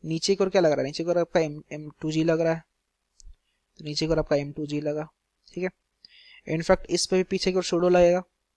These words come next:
इसका वैल्यू क्या होगा, तो इसका वैल्यू होगा आपका एम टू into का ए, ठीक है।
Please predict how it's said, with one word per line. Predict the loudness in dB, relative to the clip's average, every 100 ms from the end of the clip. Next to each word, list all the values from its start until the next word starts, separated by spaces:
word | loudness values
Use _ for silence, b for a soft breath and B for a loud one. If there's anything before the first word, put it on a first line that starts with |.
| _ _ _ _ -10
इसका | -4 0
वैल्यू | 2 2 2
क्या | 2
होगा, | 2 -2
तो | -6
इसका | -6 -2
वैल्यू | 2 2
होगा | 2
आपका | 0 -2
एम | -4 -6
टू | -4
into | -4 -6 -6
का |
ए, | -4 -4 _ _ _ _ _ _ _ _ _ _ _ _ _ _ _
ठीक | -6
है। | -4